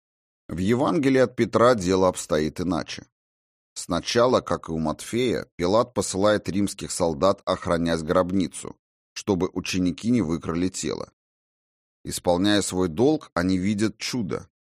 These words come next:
Небеса раскрылись, и с них сходят два ангела. Камень отваливается от входа в гробницу,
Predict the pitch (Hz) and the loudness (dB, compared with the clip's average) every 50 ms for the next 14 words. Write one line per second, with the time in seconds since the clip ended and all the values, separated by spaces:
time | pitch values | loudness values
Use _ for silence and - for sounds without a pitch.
0 | _ _ _ - 82 80 78 73 80 - - - - 95 90 80 - - - - | _ _ _ -12 -8 -6 -6 -6 -6 -4 0 2 2 2 2 0 -4 -8 -8 -4
1 | 98 110 131 127 110 80 - - - - _ _ _ _ _ _ _ _ _ - | 0 0 0 0 0 -2 -4 -6 -10 -12 _ _ _ _ _ _ _ _ _ -8
2 | - 87 - - - 120 151 165 156 - - - 127 127 117 120 113 104 98 101 | -6 -4 -2 0 2 2 2 2 0 -4 -2 2 2 2 2 0 -2 -2 0 2
3 | 110 110 - - 113 110 104 95 82 73 71 57 50 50 - _ _ _ _ _ | 2 2 2 0 0 0 2 2 0 -2 -2 -4 -4 -6 -10 _ _ _ _ _
4 | _ - - 107 110 117 120 123 120 - - 92 90 - - 80 90 95 107 113 | _ -2 0 2 2 4 2 2 0 -2 -2 -4 -4 -4 0 2 4 4 4 4
5 | 110 101 104 95 - - 95 85 71 - - - 92 95 87 87 90 82 85 90 | 2 2 0 0 0 0 0 0 -2 -2 -10 -4 -2 -2 0 0 -2 0 2 0
6 | 92 85 90 101 95 - - - - 55 50 | 0 2 2 0 -2 -2 -4 -8 -12 -12 -14